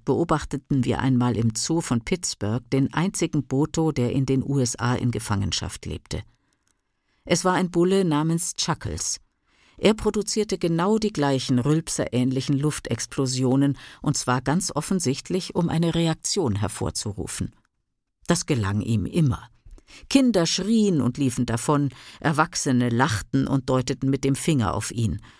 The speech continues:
und Chuckles amüsierte sich prächtig. Nach sechs Rülpsern kehrten die Botos zu ihrem üblichen Verwirrspiel zurück. Einer kam an die Oberfläche und blies, wir schnellten herum und sahen ihn verschwinden.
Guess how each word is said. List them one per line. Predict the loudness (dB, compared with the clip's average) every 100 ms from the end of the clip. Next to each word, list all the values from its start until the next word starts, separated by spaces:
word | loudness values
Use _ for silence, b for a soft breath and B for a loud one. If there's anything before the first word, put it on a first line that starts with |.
| B
und | -2 -2 -2
Chuckles | -6 -4 -4 -2 -4
amüsierte | -4 -2 -2 -4 -6 -6
sich | -6 -8 -8
prächtig. | -6 -4 -6 -12 -12 -14 _ _ _ _ _ _ _ _ _ _ _ _ _ _ _ _ _ -2
Nach | 0
sechs | 0 -4 -6 -2
Rülpsern | 0 0 0 -4 -2 -2 -4
kehrten | -2 -2 0 -2
die | -2
Botos | -2 -4 -2 -4 -4
zu | -4
ihrem | -4 -2 -2
üblichen | -2 -4 -2 -2 -2
Verwirrspiel | -2 -2 0 0 0 -4 -6 -6
zurück. | -6 -6 -6 -10 -12 -20 b b b b b
Einer | -2 0 0
kam | 0 -2 0
an | -2
die | -2
Oberfläche | -2 -2 -2 -4 -4 -2
und | -2 -4
blies, | -4 -2 -2 -4 -6 b b
wir | 0 0
schnellten | 0 -2 -2 -2
herum | 0 0 2 2 0
und | -2 -2
sahen | -2 0 0
ihn | -2
verschwinden. | -2 0 2 2 0 -4